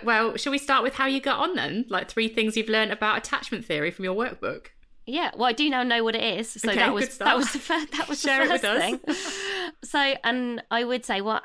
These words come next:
Speaker 2: Annie Chen does is a brilliant job of explaining and describing attachment theory in a way that I found really easy to understand as someone who knew nothing about it. And definitely that I think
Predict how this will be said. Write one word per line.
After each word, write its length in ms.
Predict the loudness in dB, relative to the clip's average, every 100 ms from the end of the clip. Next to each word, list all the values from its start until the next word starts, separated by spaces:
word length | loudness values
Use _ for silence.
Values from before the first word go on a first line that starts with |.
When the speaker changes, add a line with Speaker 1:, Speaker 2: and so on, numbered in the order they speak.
| -2
Speaker 2:
Annie 220 | 0 0
Chen 380 | -2 -4 -2 0
does 360 | 0 0 -2 -6
is 140 | -6
a 40 | -6
brilliant 720 | -6 -8 -2 0 0 -2 -4
job 380 | -2 0 -2 -4 -18 -20 _ 0
of 260 | 0 0 -4
explaining 720 | -6 -6 -2 0 2 0 0
and 180 | -2 -4
describing 580 | -8 -4 0 0 -2 -4
attachment 500 | -6 -8 -6 -10 -6
theory 400 | 0 2 2 2
in 180 | 0 0
a 40 |
way 180 | 2 2
that 320 | 2 2 0 _ _ _
I 100 | 0
found 300 | 4 0 2
really 260 | 0 0 0
easy 240 | -2 -6
to 160 | -8 -6
understand 560 | -6 -4 -2 0 -2
as 160 | -6 -6
someone 300 | -4 -4 -4
who 200 | -2 0
knew 380 | 2 2 2 0 -6
nothing 480 | -6 -6 -6 -6
about 400 | -2 0 -2 -4
it. 180 | -4 -4 -6 -14 -14 -18 -10 -2
And 160 | 0
definitely 460 | 2 0 0 -2 0
that 100 | 0
I 60 | -2
think 240 | -4